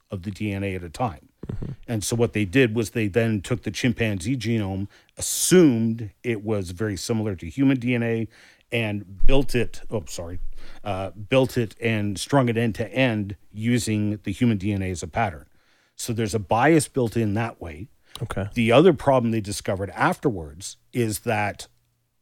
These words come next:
Speaker 1: uh, it's near impossible to keep human D N A samples out of all this because you're running it through P C R, which everybody,
Speaker 2: Right, okay.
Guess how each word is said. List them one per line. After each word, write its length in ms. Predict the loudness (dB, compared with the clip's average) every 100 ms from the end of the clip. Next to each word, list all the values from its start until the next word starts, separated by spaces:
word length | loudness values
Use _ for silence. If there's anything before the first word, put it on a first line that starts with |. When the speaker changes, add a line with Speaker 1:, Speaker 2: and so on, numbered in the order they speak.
| _ _ _ _ -4
Speaker 1:
uh, 280 | 0 0 -2 -4
it's 280 | -4 0
near 200 | 4 6
impossible 680 | 4 0 -2 -2 -2 -4 -6
to 80 | -8
keep 440 | -10 -6 -6 -8 -18 _ _ _
human 400 | _ 2 6 6
D 180 | 6 2
N 100 | 2
A 120 | 0
samples 640 | -2 -2 -2 -2 -6 -10 -14 _ _ 2
out 120 | 4
of 100 | 4
all 140 | 0
this 320 | -4 -16 -20 -10
because 380 | -6 0 0 0
you're 120 | -2
running 280 | 0 2 0
it 100 | -2
through 280 | -4 -4
P 180 | -4 -6
C 200 | -8 -6
R, 160 | -4 -4
which 420 | -4 -8 -12 -18 _ _ -20 -20 _ -4
everybody, 400 | 2 6 6 6
Speaker 2:
Right, 60 |
okay. 340 | 4 2 -2